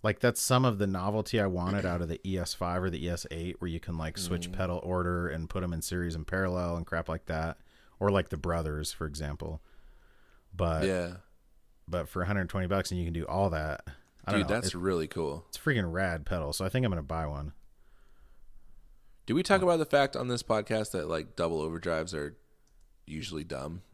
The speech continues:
Speaker 2: That they should all just be the same pedal twice? This would allow you to do that by buying the same pedal twice.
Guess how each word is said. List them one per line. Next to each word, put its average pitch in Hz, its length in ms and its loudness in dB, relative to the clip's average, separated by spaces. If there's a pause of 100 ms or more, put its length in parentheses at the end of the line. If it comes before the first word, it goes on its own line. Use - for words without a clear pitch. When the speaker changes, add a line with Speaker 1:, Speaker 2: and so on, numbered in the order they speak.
(360)
Speaker 2:
That - 100 -12
they 87 100 -2
should 85 160 -4
all 76 180 0
just 85 200 -8
be 87 100 -4
the - 100 -6
same 76 300 -6
pedal 85 240 -6
twice? - 440 -6 (1800)
This - 160 0
would 110 80 0
allow 92 180 2
you 92 120 0
to - 80 -16
do 113 140 -2
that 76 220 -4 (1120)
by 80 120 -6
buying 82 180 -2
the 85 80 -8
same 90 240 -6
pedal 90 220 -6
twice. - 400 -8